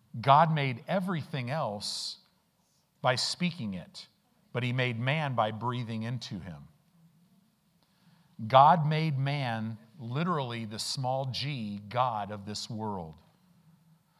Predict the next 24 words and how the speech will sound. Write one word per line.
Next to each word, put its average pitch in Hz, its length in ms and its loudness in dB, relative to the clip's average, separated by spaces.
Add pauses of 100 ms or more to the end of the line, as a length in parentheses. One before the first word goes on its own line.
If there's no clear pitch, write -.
(140)
This 135 220 0
doesn't 147 320 4
make 143 220 -2
man 139 200 0
as 123 120 -6
great 151 320 0
as 104 120 -4
God. 101 440 -2 (320)
This 127 200 -4
does 127 220 -2
not 127 180 -2
make 135 220 -4
man 131 260 -4
as 127 220 -6
equal 139 400 -6
with 101 220 -10
God. 90 400 -6 (680)
But 131 300 -2
this 165 280 2
puts - 500 -4
man 139 520 -4 (340)
in 147 160 0
a 123 40 2
position 113 960 0